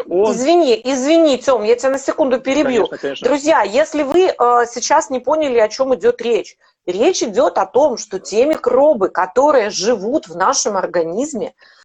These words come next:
Speaker 2: у них существует, как мы с вами по интернету, вот так же и у них существует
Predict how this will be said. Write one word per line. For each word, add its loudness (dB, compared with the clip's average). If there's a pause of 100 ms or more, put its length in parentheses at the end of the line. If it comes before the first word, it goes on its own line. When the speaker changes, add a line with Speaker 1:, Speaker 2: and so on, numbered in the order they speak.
(140)
Speaker 2:
у -4
них 2
существует, 0 (140)
как -2
мы 2
с -8
вами 0
по 2
интернету, -2
вот -2
так 0
же -10
и -8
у -2
них -4
существует -2